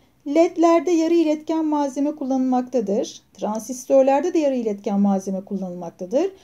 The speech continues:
Fakat transformatörlerde, e, akım geçirilmek koşuluyla, iletken tellerden akım geçirilmek koşuluyla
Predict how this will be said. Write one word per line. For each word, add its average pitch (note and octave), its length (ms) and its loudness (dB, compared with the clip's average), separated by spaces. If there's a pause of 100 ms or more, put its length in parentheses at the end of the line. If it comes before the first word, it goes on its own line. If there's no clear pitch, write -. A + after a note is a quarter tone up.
(180)
Fakat D#4 420 -2
transformatörlerde, D4 1700 2 (640)
e, B3+ 260 2
akım G4 420 0
geçirilmek D4+ 720 -2
koşuluyla, G#3+ 520 -2
iletken C4 640 2
tellerden G#3+ 460 -2
akım C4+ 360 -4
geçirilmek C4 580 0
koşuluyla G3+ 680 -4